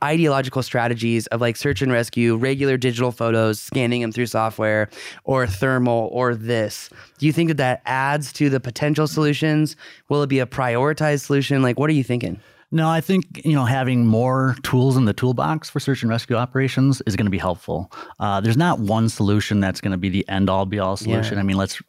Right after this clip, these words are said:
Speaker 2: be real. I mean, there's different environments. They'll use horses in, you know, tough terrains. Drones are a great asset. They've shown and been proven to, uh, be successful in a lot of search and rescue operations. So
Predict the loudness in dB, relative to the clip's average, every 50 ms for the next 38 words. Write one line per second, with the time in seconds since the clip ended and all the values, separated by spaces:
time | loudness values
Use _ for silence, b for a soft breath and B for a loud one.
0 | _ -2 0 2 2 2 2 0 0 0 0 0 0 2 0 0 -2 B B B
1 | B B B B B B _ _ _ _ _ _ -2 0 0 2 2 0 0 2
2 | 2 2 2 2 2 2 2 4 4 4 2 2 2 0 0 2 0 0 -2 -4
3 | -2 0 0 0 0 0 0 2 2 0 -2 -2 0 0 2 2 0 0 -2 -2
4 | -2 -2 -2 -4 -4 -8 -6 -4 -4 -4 -4 -4 -2 0 0 2 2 2 2 2
5 | 2 2 0 -4 -10 -8 -4 0 0 2 4 4 4 4 4 2 -2 -4 -8 -14
6 | -10 -4 -2 0 2 2 0 -2 0 -2 0 0 0 -2 -2 -2 -2 -2 -4 -6
7 | -12 B B B -2 0 0 0 0 -4 _ -10 -4 -2 0 2 4 4 2 2
8 | 0 0 0 0 0 0 0 0 0 2 2 2 4 2 2 2 2 2 2 2
9 | 2 2 2 2 2 0 0 -2 -6 -12 _ -2 -2 0 0 -2 -2 -2 -2 -2
10 | -2 -2 -2 0 0 0 2 0 0 -2 -2 -6 -4 -2 -4 -4 -2 0 0 0
11 | 0 0 0 0 0 0 -2 -2 -4 -4 -4 -2 -2 0 0 0